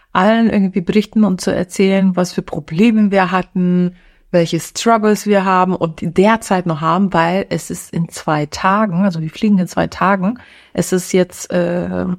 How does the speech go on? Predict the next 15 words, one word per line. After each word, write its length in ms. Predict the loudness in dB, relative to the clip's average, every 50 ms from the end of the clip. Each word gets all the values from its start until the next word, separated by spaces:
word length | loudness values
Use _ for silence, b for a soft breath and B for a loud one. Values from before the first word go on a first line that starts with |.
| _ _ 4
was 260 | 4 4 4 4 2
haben 80 | 2
wir 100 | 2 4
heute, 220 | 4 2 2 2 2
Montag, 540 | 2 4 4 2 2 2 2 0 0 0 0
zweiundzwanzig 600 | 2 2 2 2 0 -2 -4 -4 -6 -10 -4 0
Uhr 320 | 2 4 4 4 4 4
und 320 | 2 0 -2 -2 -4 -2
wir 140 | 0 2 2
haben 160 | 2 2 2
nix 240 | 0 0 -2 -4 -6
gepackt, 420 | -10 -6 0 2 0 2 0 0 -2
wir 160 | 0 0 0
haben 300 | 0 2 2 2 2 2
nix 440 | 2 0 0 -2 -6 -14 -16 -18